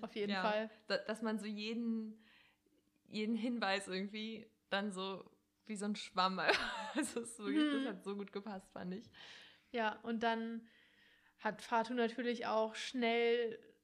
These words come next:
Speaker 1: das umgesetzt. Also erstmal hat, meinte sie, ja, Tinder findet sie nicht so toll, aber ein paar Tage später hat sie sich dann
Speaker 2: Mhm.
Speaker 1: auch wieder Tinder runtergeladen.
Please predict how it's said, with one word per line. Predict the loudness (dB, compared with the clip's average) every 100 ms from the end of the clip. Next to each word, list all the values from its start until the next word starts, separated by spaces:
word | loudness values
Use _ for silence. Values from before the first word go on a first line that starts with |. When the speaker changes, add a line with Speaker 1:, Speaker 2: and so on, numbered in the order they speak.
| -8
Speaker 1:
das | -8
umgesetzt. | -4 -4 -2 0 -2 -2 -6 -2
Also | 2
erstmal | 4 2 4 2
hat, | 2 -2 2
meinte | 2 2
sie, | -4 -4 0
ja, | 2 4 2
Tinder | 0 2 2
findet | 2 0 0
sie |
nicht | 0 0
so | -2
toll, | -2 2 2 2
aber | 0
ein | -2
paar | -4
Tage | -4 -4 -4
später | 0 0 0
hat | -4 -4
sie | 0
sich | 2
dann | 2
Speaker 2:
Mhm. |
Speaker 1:
auch | 0 -2
wieder | -4 -2
Tinder | -2 0
runtergeladen. | 0 -2 -4 -2 -2 -2 -4 -10